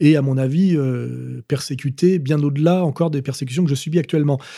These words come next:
Ce qui ne m'aide pas, euh, euh, comment dirais-je, à, à accélérer le processus d'écriture. Hein, euh, je,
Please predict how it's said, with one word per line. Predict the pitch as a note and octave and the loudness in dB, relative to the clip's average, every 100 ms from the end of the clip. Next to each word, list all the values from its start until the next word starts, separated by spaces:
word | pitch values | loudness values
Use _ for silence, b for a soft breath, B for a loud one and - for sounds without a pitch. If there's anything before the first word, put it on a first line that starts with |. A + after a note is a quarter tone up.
| B | B
Ce | - | -10
qui | - F3+ | 0 2
ne | F3 | 4
m'aide | E3 E3 C3+ | 4 2 -2
pas, | - G#3 A3 F#3 | 0 2 4 2
euh, | D#3 C#3 | 2 0
euh, | E3 D3 C3+ | 2 2 2
comment | D3 | 0
dirais-je, | C#3+ D3+ F#3+ D#3+ | 0 2 2 0
à, | C#3+ C3+ C3 | -2 -4 -6
à | D3 C#3 | -4 -2
accélérer | D3 - E3 D3+ D#3 F#3+ | -2 -2 -2 0 2 2
le | F3 | 2
processus | C3+ C#3 D3+ F#3 | 0 0 0 -4
d'écriture. | D#3+ - F3 E3+ C#3+ - B B B | -4 -2 -2 0 -2 -2 B B B
Hein, | B2+ E3 E3 | 0 2 2
euh, | B2+ | 0
je, | A#2+ | -2